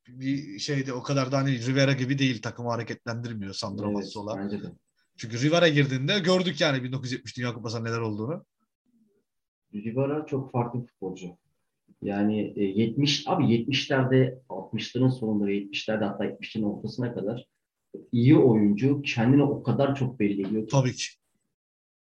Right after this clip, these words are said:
Speaker 1: Tabii ki.
Speaker 2: O kadar çok belli ediyor ki yani gözüne direkt çarpıyor. Şu anda izlediğimiz futbolda bazı şeyleri gözden daha rahat kaçırabiliyoruz. Çünkü futbol çok hızlandı artık.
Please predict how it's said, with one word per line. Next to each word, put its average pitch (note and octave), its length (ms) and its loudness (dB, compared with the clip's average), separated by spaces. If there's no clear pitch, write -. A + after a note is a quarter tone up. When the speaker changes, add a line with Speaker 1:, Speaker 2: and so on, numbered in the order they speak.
Speaker 1:
Tabii G#2 200 -8
ki. - 240 -6
Speaker 2:
O - 40 -10
kadar C#3 300 4
çok C3 240 -2
belli A2+ 160 0
ediyor A#2+ 200 2
ki G#2 100 -4
yani G2 240 -4
gözüne B2 360 2
direkt C3+ 220 2
çarpıyor. A#2 380 -4
Şu D#3+ 240 -2
anda D#3 420 2
izlediğimiz A#2+ 640 4
futbolda C3 680 0
bazı A#2+ 320 4
şeyleri C3+ 220 4
gözden A#2 400 4
daha A#2 180 2
rahat A2+ 200 0
kaçırabiliyoruz. G2+ 600 -4
Çünkü A#2+ 360 -4
futbol - 360 -6
çok B2+ 180 -2
hızlandı F2+ 380 -6
artık. - 320 -14